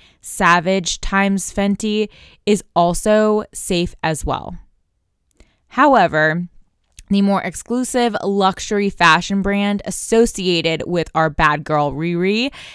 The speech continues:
did not do nearly as well as the attainable beauty brand sold at Sephora or her sexury lingerie venture.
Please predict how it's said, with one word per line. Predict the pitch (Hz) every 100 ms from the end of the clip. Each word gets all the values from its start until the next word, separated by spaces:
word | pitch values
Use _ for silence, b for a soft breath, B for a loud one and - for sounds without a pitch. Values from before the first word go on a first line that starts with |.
| B B B -
did | 233
not | 220 220 277 - 175
do | 214 220 220 233 240
nearly | 190 185 180 190 220 -
as | 175 165
well | 165 160 147 156 202 247 B B B -
as | 190 180 170
the | 185 123
attainable | - - - 180 185 180 180 170 -
beauty | 147 156 165 170
brand | 160 165 170 170 175
sold | - - 160 165
at | 190
Sephora | 247 220 160 147 139 147 190 b b b _
or | 220 226 226 226 220 -
her | 208
sexury | 202 185 170 - 185 165
lingerie | 160 147 156 151 143 143
venture. | - - - - -